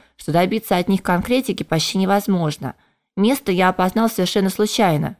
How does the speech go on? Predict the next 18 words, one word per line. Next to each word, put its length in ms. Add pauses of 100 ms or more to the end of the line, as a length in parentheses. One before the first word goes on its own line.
и 80
только 260
потому, 440
что 140
там 240
сейчас 340
находится 500
наш 240
голем. 420 (400)
Кстати, 480
если 220
потребуется, 720
можете 300
обратиться 440
к 80
нему 200
за 140
помощью. 640